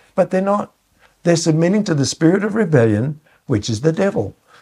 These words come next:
So they yield to the devil's spirit of pride, start submitting to the devil,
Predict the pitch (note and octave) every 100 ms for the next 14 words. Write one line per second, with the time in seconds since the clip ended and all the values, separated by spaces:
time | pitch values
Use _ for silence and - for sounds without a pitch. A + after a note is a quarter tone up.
0 | _ - C#3 C#3 C3 C#3+ F#3 G3+ F#3 F3+
1 | D#3+ D#3+ E3 D3 - D#3 C#3+ A#2 F#2+ -
2 | D3+ B2+ F#2+ G#2+ C3+ B2 _ _ - E3+
3 | D#3 C#3+ D3+ C#3+ C3+ C#3 E3 A#3 A#3 G3
4 | E3 C#3+ C3 A#2 A2 G2+ G#2 D#3